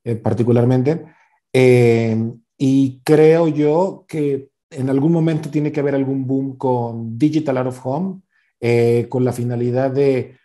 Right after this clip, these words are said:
también poder usar ese input de data, con todas las características que tiene el medio, pero me parece que es, eh,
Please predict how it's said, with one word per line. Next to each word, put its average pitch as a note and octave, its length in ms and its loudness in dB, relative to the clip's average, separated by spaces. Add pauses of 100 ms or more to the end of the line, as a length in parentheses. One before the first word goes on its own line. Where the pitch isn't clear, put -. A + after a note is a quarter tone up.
(160)
también C#3 360 0
poder D3+ 240 0
usar C#3 280 -4
ese C3+ 200 -8
input C3 300 -8
de A#2+ 80 -6
data, A2 480 -10
con B2+ 180 0
todas D3 200 4
las D3+ 120 4
características B2+ 680 -2
que B2 100 -4
tiene B2+ 220 0
el A#2+ 80 0
medio, C3 360 0
pero C3 140 -2
me A#2 80 -4
parece A#2+ 380 -4
que B2+ 100 0
es, B2+ 260 -2 (520)
eh, A#2+ 340 0